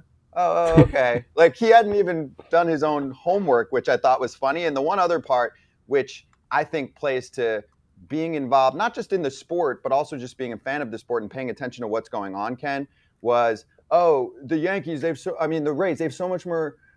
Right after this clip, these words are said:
Speaker 1: um, power right now. They have so many more homers than, than the Yankees." Yeah, no shit.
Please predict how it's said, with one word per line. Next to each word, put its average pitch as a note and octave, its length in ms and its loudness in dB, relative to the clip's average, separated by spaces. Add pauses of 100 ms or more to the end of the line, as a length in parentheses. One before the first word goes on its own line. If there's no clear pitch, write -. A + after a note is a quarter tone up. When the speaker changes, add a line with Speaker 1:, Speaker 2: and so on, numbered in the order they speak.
(120)
Speaker 1:
um, B2+ 220 0
power D#3 360 2
right C3 180 2
now. A#2+ 160 -4
They A#2+ 80 0
have A#2+ 120 -4
so E3 120 -8
many D#3+ 140 -4
more D3 160 -2
homers C#3 440 -6
than, A#2 300 -6 (340)
than C3+ 160 -2
the B2 80 -2
Yankees." A#2 480 -8 (160)
Yeah, F3+ 80 -4
no G#3+ 160 -2
shit. - 520 -2